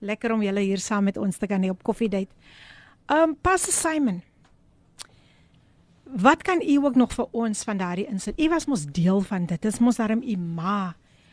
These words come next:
en die broer wat afgesterf het. Ek dink soms waardeer 'n mens nie 'n mens se ma.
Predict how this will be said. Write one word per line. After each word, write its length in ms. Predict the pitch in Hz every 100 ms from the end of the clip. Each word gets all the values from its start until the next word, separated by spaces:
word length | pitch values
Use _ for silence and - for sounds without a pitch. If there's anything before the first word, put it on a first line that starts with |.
| _ _ _ _ -
en 140 | 233
die 100 | 220
broer 440 | 151 185 208 226 196
wat 180 | 185 -
afgesterf 720 | 202 - 190 - 180 170 -
het. 260 | 170 - - _ - - 262
Ek 100 | 247
dink 140 | 320
soms 380 | - 330 320 262
waardeer 440 | 240 160 180 208
'n 60 | 247
mens 220 | 240 220
nie 100 | 262
'n 60 | 240
mens 220 | 202 185
se 80 | -
ma. 500 | 180 165 156 175 175